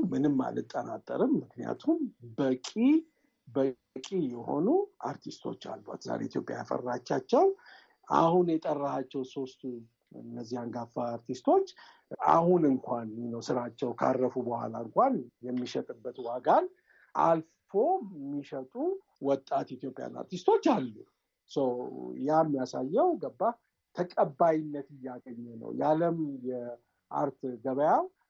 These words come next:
አሁን ገባ ፎከስ በጣም አፍሪካ ላይ እና የአፍሪካን አርቲስቶች ላይ አተኩሯል። ለምን?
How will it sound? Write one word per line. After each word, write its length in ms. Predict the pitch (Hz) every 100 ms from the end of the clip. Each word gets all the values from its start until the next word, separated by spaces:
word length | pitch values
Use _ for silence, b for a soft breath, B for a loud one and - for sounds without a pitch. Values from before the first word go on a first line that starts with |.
| _ _ - - 151 -
አሁን 340 | 131 170 226 226 196
ገባ 340 | 151 139 170 165
ፎከስ 420 | - 170 170 - - 151
በጣም 500 | 147 180 202 226 220 208 175 -
አፍሪካ 560 | 147 - 156 _ - 151
ላይ 140 | 143 147
እና 140 | 170 262
የአፍሪካን 600 | 143 135 - 139 139 131 123 _ -
አርቲስቶች 500 | 143 - 135 143 131
ላይ 220 | 180 269 330 _ _ _ _ - - -
አተኩሯል። 640 | - - 202 - 147 120 _ _
ለምን? 400 | 151 175 175 135